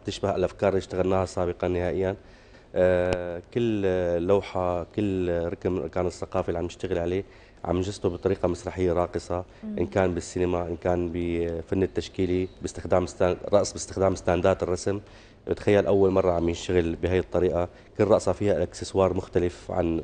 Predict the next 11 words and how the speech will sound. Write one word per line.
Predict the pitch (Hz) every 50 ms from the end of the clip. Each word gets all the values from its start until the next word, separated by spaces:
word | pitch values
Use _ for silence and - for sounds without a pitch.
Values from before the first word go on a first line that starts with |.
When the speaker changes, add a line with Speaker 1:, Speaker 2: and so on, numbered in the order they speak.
| 71
Speaker 1:
عن | 80 85 87
الآخر. | 87 82 76 92 90 - - 95 95 98 - - - - - - - - -
آه، | - 87 87 87 87 87 87 85 82 80 - -
كل | 120 113 101
رقصة | 107 104 92 - 104 98 95
مغ-، | 92 95 95 92 98 101
آه، | - 87 87 85 85 82
فيها | - - 110 107 101 95
غنى، | 85 85 107 110 104 98 92 85 - - - - - - -
آه، | 82 85 85
ب-، | 78 101 95 90